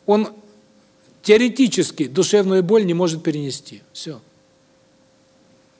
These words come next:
И тогда, чтобы спастись, он должен перенести боль физическую. И вот человечество, постоянно воюя, уничтожая, убивая, разрушая, оно в какой-то степени грязь души свою перемолачивало через страдания и муки.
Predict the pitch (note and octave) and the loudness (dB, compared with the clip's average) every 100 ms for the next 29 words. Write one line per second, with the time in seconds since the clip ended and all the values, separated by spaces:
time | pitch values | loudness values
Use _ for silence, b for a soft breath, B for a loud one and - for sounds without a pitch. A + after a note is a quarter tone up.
0 | _ - E3 E3 D#3 G#3+ A#3+ - E3 - | _ -4 0 0 0 0 0 -2 -4 -4
1 | F#3+ D3+ C#3+ - D3 F#3+ F3 E3 E3 D#3+ | -4 -4 -6 -6 -6 -4 -4 -4 -4 -4
2 | D#3+ D3+ - G#3+ A3+ C3+ C#3 F#3 F#3+ - | -4 -6 -6 -8 -8 -8 -4 -2 -4 -8
3 | - D3+ F#3 F3+ F3+ - E3+ C#3 A#2 G#2+ | -10 -6 -6 -6 -8 -8 -6 -6 -8 -16
4 | B B B B D3+ E3+ - F3+ G3 A#3+ | B B B B -2 -2 -2 -2 0 -2
5 | E3 D#3 F3 D3+ G#3 F3 F3 F#3 G3 F#3+ | -2 -4 -4 -2 -2 0 0 0 2 2
6 | D3 C#3 C#3 F#3+ G3 - F#3+ G3 E3+ E3 | 0 -2 -6 -6 -4 -4 -2 0 0 -2
7 | D#3+ G3 G3+ F3+ D#3+ F3+ F#3 F#3+ A3 G3+ | -2 -2 0 0 0 -2 -2 -4 0 0
8 | C#3+ B B B F3+ F#3 - G3+ C4 C4 | -2 B B B -2 0 0 0 0 0
9 | A3+ F3 - A#3+ A3 F3+ D#3 E3+ G3 E3 | 0 -2 -2 -4 -2 -2 0 2 2 0
10 | C#3+ D#3+ - A#3 B3 - B B - F3 | -2 -6 -4 -4 -4 -8 B B -8 0
11 | F#3 D3 F3 G3 G3+ G#3 G3 D#3+ E3 D#3+ | 2 2 2 2 2 2 2 0 -2 -2
12 | E3+ D#3+ - F3 F3+ G#3+ G3 F3 D3 A#2+ | -2 -2 -2 -2 0 0 0 -2 -4 -8
13 | C3 | -14